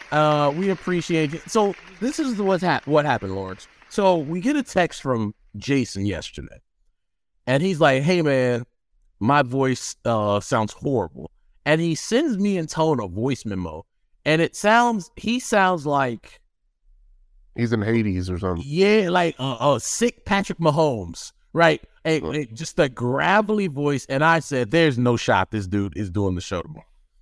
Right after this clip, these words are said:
Speaker 1: And up until this morning, he was trying his best to make sure. He's like, "Hey, man," I, I, and I was like, "Jason, we'll just see you next week, bro." And he's like, "Nah, I, I, I'm gonna see how I feel in the morning. Hopefully it's gone." And then he's like, "Yeah, there's no shot." And I'm like, "Jason, we knew.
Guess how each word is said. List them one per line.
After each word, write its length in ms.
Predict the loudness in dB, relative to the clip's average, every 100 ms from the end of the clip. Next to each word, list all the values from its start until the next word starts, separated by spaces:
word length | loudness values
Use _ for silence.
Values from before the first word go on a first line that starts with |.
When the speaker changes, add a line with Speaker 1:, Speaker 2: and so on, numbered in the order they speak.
| _ _ -4
Speaker 1:
And 220 | -2 -2 -2 2
up 180 | 2 2
until 260 | -2 -2
this 140 | -2 -2
morning, 460 | 0 0 0 -4 -8 _
he 180 | -2 0
was 160 | 0
trying 460 | -4 0 4 4 4
his 160 | 0 0
best 260 | 0 2
to 60 | -2
make 180 | -2 0
sure. 260 | 0 0 -4 _ -12
He's 100 | -6
like, 100 | -4
"Hey, 120 | 0
man," 300 | 0 0 -2 -6 _ -8
I, 100 | -8 -4
I, 120 | -4 -4 _
and 100 | 2
I 60 | 4
was 100 | 4
like, 140 | 2 2
"Jason, 320 | -2 -2 -2
we'll 100 | -2
just 140 | -2
see 80 | -2
you 80 | -2
next 200 | -2 -4
week, 180 | -10 -12
bro." 220 | -20 -20 _ _ _
And 100 | -2
he's 120 | -2
like, 120 | -2 0
"Nah, 300 | 2 2 -2
I, 100 | -8 -8
I, 80 | -6 0
I'm 120 | 0
gonna 100 | 0
see 140 | 0
how 140 | 2 2
I 60 |
feel 160 | 2 0
in 40 | 0
the 60 |
morning. 400 | 0 2 2 -2 -8 _
Hopefully 320 | 2 2 2
it's 140 | -2 2
gone." 400 | 4 6 4 2
And 120 | -2
then 120 | -2
he's 200 | -2 -4
like, 200 | -6 -6
"Yeah, 220 | -4 -2 0
there's 200 | 0 2
no 160 | -2
shot." 280 | -2 -6 -2
And 80 | 2
I'm 80 | 4
like, 140 | 2
"Jason, 300 | 0 -6 -2
we 120 | 0 0
knew. 200 | -2